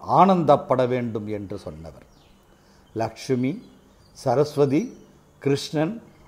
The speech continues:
ஆகிய மூன்று தெய்வங்களின் படங்களும் வைத்திருப்பார். கிருஷ்ணர் படத்துக்கு கீழே பிச்சுவா கத்தி இருக்கும், அதில் பெரிய பொட்டும் இருக்கும். தினமும் இதை வணங்கிய பிறகுதான்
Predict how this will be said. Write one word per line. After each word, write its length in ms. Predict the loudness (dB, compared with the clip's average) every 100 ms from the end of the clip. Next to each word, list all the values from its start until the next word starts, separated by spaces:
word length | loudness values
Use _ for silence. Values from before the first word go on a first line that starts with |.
| -4
ஆகிய 520 | 6 8 8 4 4
மூன்று 420 | 4 2 2 2
தெய்வங்களின் 760 | 2 4 4 4 2 2 0 -2
படங்களும் 600 | -2 0 0 0 -2 -4
வைத்திருப்பார். 840 | -6 -6 -6 -6 -10 -12 -12 -16 _ _ _ -20 _ _ _ 0
கிருஷ்ணர் 480 | 0 0 2 4
படத்துக்கு 640 | 6 6 4 2 0 -2 -6
கீழே 640 | 2 4 8 6 4 -2 -14 -20 -20 _
பிச்சுவா 520 | -6 0 8 12 12
கத்தி 340 | 10 0 -2 -6
இருக்கும், 440 | -6 -8 -12 -16 -16 -20 _ _ _ -6
அதில் 300 | 0 0 0
பெரிய 400 | 2 2 6 6
பொட்டும் 640 | 6 -2 -2 2 4 6
இருக்கும். 580 | 6 4 2 -4 -6 -10 -20 -20 -20 -20 0
தினமும் 560 | 4 8 8 6 2 -2
இதை 320 | 4 4 4
வணங்கிய 640 | 2 0 0 2 4 4
பிறகுதான் 640 | 4 2 2 4 2 2